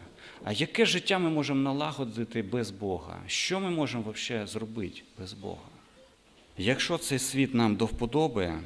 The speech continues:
ми в небезпеці. Дуже легко перейти всі існуючі межі. О, да? Ворожнеча, да?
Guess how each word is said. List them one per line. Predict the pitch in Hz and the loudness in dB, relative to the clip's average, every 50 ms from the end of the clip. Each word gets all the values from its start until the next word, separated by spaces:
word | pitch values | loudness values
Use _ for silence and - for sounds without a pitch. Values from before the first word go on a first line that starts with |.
| 90 - - - - - _ _ _ _ _ _ _ _ _ _ - - | -10 -16 -18 -20 -20 -20 _ _ _ _ _ _ _ _ _ _ -12 -8
ми | - 92 92 104 107 107 110 110 107 101 | -4 -2 0 0 0 0 -2 -6 -8 -10
в | 92 92 | -8 -6
небезпеці. | 98 98 92 101 101 - - - 104 85 73 - - - - - - - - - - _ _ _ _ _ _ _ _ _ _ _ _ _ _ _ - - - - - - - - - | -6 -6 -6 -8 -10 -8 -6 -4 -4 -4 -4 -6 -10 -12 -14 -20 -20 -20 -20 -20 -20 _ _ _ _ _ _ _ _ _ _ _ _ _ _ _ -14 -14 -12 -12 -14 -16 -14 -4 0
Дуже | 117 170 185 143 139 | 2 2 4 6 6
легко | 131 139 151 143 143 - 117 | 8 8 6 6 6 2 0
перейти | - - 110 107 107 104 - 127 127 120 117 107 101 101 - - - | 2 2 4 4 2 2 4 4 4 6 6 4 2 0 -4 -12 -10
всі | - - - 139 135 | -8 -2 0 2 2
існуючі | 135 - 113 110 - - 127 120 120 113 107 - - 107 | 2 2 0 -2 -2 -2 -2 -2 -2 -2 -2 -2 -2 -2
межі. | 104 107 101 90 82 - 90 87 85 85 - - - - _ _ _ _ _ _ _ _ _ _ - - _ _ _ - - | -2 -2 -2 -2 -4 -6 -8 -10 -14 -16 -18 -20 -20 -20 _ _ _ _ _ _ _ _ _ _ -20 -20 _ _ _ -16 -14
О, | 98 87 | -12 -8
да? | 80 82 113 123 127 127 127 - - - - | -6 -4 -4 -4 -4 -6 -10 -16 -20 -20 -10
Ворожнеча, | - 98 104 101 104 101 98 110 113 107 92 - - 87 | -4 -2 0 0 0 0 0 2 2 2 2 0 -2 -4
да? | 85 87 95 107 110 | -2 -2 -2 -2 -2